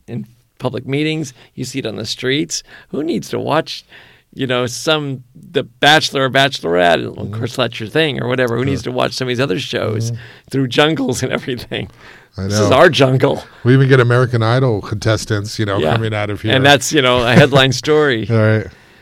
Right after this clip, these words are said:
Speaker 1: But, uh, yeah, um, it's, it's the greatest reality show you could wanna live if you
Speaker 2: Mm.
Speaker 1: look at all the choices on this buffet table of news every day.
Speaker 2: Mm.
Speaker 1: And, yeah, not every day is a, the greatest buzz.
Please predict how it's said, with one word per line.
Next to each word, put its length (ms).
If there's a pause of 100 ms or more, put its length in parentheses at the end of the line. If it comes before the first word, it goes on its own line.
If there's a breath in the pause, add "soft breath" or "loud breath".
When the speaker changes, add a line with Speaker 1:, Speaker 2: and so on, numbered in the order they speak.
(320 soft breath)
Speaker 1:
But, 280
uh, 440
yeah, 380 (120)
um, 460 (520)
it's, 240
it's 220
the 100
greatest 360
reality 480
show 220
you 140
could 160
wanna 240
live 400
if 180
you 140
Speaker 2:
Mm. 120
Speaker 1:
look 180
at 140
all 240
the 100
choices 520
on 140
this 160
buffet 460
table 400
of 80
news 340
every 200
day. 400
Speaker 2:
Mm. 60 (540 loud breath)
Speaker 1:
And, 180
yeah, 160
not 220
every 200
day 220
is 240 (100)
a, 60 (200)
the 80
greatest 380
buzz. 400